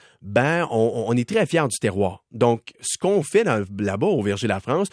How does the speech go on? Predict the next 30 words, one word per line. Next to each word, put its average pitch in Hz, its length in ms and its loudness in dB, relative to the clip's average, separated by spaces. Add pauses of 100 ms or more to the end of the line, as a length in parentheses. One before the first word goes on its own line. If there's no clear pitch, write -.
(220)
ben 104 160 2
oui, 208 160 2
on 180 80 4
fait 147 140 0
des 127 100 0
brandés 104 320 -2
de - 60 -20
pommes, 101 340 -2
oui, 143 160 0
on 156 80 2
va 107 80 0
faire 110 220 -2
du 98 100 -10
cidre 120 320 -2
de 98 80 -2
pommes, 107 300 -2
on 101 80 0
va 98 80 -2
faire 107 180 -6
même 117 200 0
du 95 140 -6
vermouth 131 460 2
à 104 80 -2
base, 104 300 0
justement, 101 400 -6
du 95 120 -4
cidre 135 240 0
qu'on 104 160 0
va 95 120 -4
produire. 98 420 -4